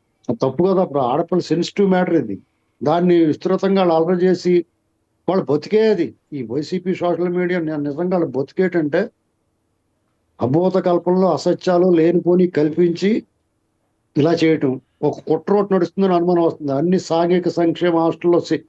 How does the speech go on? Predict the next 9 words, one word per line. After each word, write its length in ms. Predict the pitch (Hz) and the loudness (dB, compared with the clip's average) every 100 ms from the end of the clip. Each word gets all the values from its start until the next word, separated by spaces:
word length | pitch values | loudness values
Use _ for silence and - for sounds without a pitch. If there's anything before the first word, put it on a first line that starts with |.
| _ - | _ -2
ఇన్ని 160 | 165 170 | -2 -2
సిరీస్ 640 | - 165 196 175 - - - _ _ - | -2 0 2 2 -2 -12 -16 _ _ -4
వరుసగా 640 | 127 160 - 185 185 208 208 _ _ | 0 2 2 0 2 0 -2 _ _
ఈ 60 | 165 | 0
విషాహారం 600 | 151 156 185 151 175 175 | 0 2 0 2 2 2
కూడా 140 | 170 165 | 2 0
వస్తున్నాయి, 400 | 147 - 113 - _ _ _ _ _ _ _ - | -2 -4 -10 -12 _ _ _ _ _ _ _ -2
చూసుకోండి 260 | 180 180 156 | 0 0 2
కావాలితే. 380 | 139 135 117 | 2 0 -2